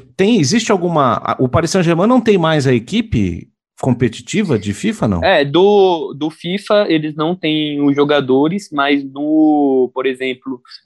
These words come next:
Speaker 2: é, eles foram campeão mundial de, do Super Brawl, Super Brawl, que é
Speaker 1: Sim.
Speaker 2: um outro jogo de celular. Eles ainda tão com umas lineups, mas ag-, agora do fifa, no momento, é, eles não têm nenhum atleta.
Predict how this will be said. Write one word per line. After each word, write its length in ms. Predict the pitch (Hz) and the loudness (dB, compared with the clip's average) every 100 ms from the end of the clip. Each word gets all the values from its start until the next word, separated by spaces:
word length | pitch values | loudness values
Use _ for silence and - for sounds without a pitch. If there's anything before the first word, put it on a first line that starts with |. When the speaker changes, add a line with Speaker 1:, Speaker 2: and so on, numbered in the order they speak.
| - | -2
Speaker 2:
é, 480 | 120 120 123 123 123 | 2 4 4 2 2
eles 160 | 123 | 0
foram 220 | 123 143 139 | 0 -2 0
campeão 360 | 139 139 143 | -4 -2 -2
mundial 460 | 165 175 156 143 170 | -2 -6 0 0 0
de, 140 | 160 | -2
do 100 | 147 | -6
Super 340 | 143 156 180 147 | -4 -2 -2 0
Brawl, 380 | 135 135 127 - | 2 2 0 -4
Super 280 | - 131 127 | -14 -14 -6
Brawl, 220 | 127 110 | -2 0
que 60 | 101 | 0
é 80 | |
Speaker 1:
Sim. 80 | 95 | -4
Speaker 2:
um 60 | 135 | -6
outro 180 | 131 139 | -6 0
jogo 220 | 127 139 | 0 0
de 80 | 131 | -4
celular. 500 | - 139 139 120 113 _ _ _ - | 0 2 2 2 -2 _ _ _ -4
Eles 180 | 131 127 | -2 0
ainda 180 | 151 151 | 0 0
tão 240 | - 165 | 0 -2
com 120 | 185 | -2
umas 160 | 180 170 | -4 -2
lineups, 680 | 160 156 151 143 160 - - _ _ - | 0 0 2 -2 -4 -8 -20 _ _ -6
mas 300 | 139 143 143 | 0 0 2
ag-, 180 | 147 139 | -2 -2
agora 320 | 143 139 147 147 | -4 -4 -4 -6
do 180 | 139 | -10
fifa, 320 | 175 170 - 165 | -12 -12 -6 -6
no 100 | 156 | -2
momento, 540 | 175 156 165 170 165 | -2 0 0 2 2
é, 480 | 147 143 143 139 139 | 4 4 6 6 4
eles 160 | 143 | 0
não 160 | 139 151 | -2 -4
têm 180 | 156 156 | -4 -6
nenhum 300 | 151 151 156 | -6 -4 -4
atleta. 480 | 180 139 120 120 | -2 0 0 -2